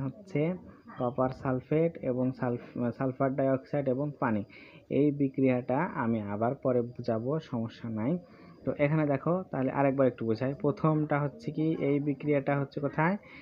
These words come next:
এই যে এইটা, হ্যাঁ? তারপরে কপার আর হচ্ছে জায়মান অক্সিজেন,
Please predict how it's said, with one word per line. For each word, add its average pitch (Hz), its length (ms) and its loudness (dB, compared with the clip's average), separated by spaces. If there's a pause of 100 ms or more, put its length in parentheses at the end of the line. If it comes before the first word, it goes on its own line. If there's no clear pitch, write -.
(240)
এই 120 260 4
যে 113 120 -2
এইটা, 107 400 -2
হ্যাঁ? 170 220 2 (400)
তারপরে 135 340 0
কপার 151 520 4 (200)
আর 127 160 0 (100)
হচ্ছে 131 260 -6
জায়মান 127 400 4
অক্সিজেন, 110 500 -2